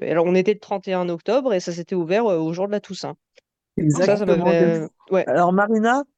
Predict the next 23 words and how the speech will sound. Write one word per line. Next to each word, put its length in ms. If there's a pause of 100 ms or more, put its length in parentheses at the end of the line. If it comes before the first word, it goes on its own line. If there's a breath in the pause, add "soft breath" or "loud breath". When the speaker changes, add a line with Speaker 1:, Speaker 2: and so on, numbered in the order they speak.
Speaker 2:
je, 180
je, 160
j'ai 180
pas 140
osé 200
en 140
parler. 440 (480)
Je 160
l'ai 140
Speaker 1:
De 40
quoi ? 160
Speaker 2:
pensé 160
très 220
fort, 380 (140)
bah, 140
ce 100
que 80
tu 140
viens 80
de 60
dire. 180
Speaker 1:
<laughs> 0
Putain. 240